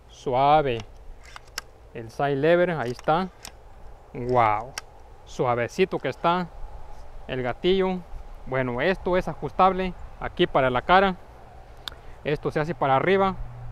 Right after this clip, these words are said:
según el gusto ya de usted. Ahí tenemos allí el manómetro y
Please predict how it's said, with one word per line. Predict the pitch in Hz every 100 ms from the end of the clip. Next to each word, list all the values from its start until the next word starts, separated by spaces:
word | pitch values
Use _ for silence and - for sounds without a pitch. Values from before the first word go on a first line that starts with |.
| -
según | - 135 151 185
el | 156
gusto | 165 180 160
ya | 143
de | 147
usted. | 131 - 185 190 - - - - - -
Ahí | - 131
tenemos | 147 156 175 175 143
allí | 139 151 180 175 - - - - -
el | 143 127
manómetro | 123 139 185 190 190 190 185 160
y | 165 190 190